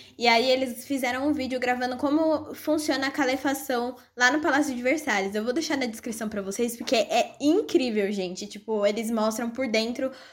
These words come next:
como todos os arquitetos que, a mando, né, do Luís quatorze, fizeram pra fazer todas as fontes, chegar a água até os, os, os palácios, né, e até os, as casas menores, que eram pras amantes dele e também pras mulheres dele.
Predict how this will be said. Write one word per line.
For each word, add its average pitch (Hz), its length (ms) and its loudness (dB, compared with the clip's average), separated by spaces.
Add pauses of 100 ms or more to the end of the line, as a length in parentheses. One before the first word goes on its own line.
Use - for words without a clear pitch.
(140)
como 302 680 4
todos 285 420 -2
os 294 60 0
arquitetos 226 800 -4
que, 233 360 -6
a 214 160 0
mando, 226 360 0
né, 226 160 0
do 208 180 -2
Luís 202 220 -4
quatorze, 220 520 -4 (220)
fizeram 254 480 4
pra 269 240 0
fazer 254 300 -2
todas 277 340 0
as 330 180 0
fontes, 240 800 -4 (280)
chegar 233 340 2
a 240 220 4
água 240 140 0
até 240 220 0
os, 233 680 -4
os, 202 1120 -6 (260)
os 220 120 -6
palácios, 226 600 2
né, 202 200 0
e 220 80 2
até 220 320 0
os, 233 160 -6
as 226 160 -4
casas 233 320 0
menores, 214 520 -2
que - 140 -8
eram 196 160 -4
pras 190 220 -4
amantes 196 420 -4
dele 180 280 -4
e 175 40 -12
também 175 260 -10
pras 185 220 -8
mulheres 185 360 -2
dele. 190 380 -2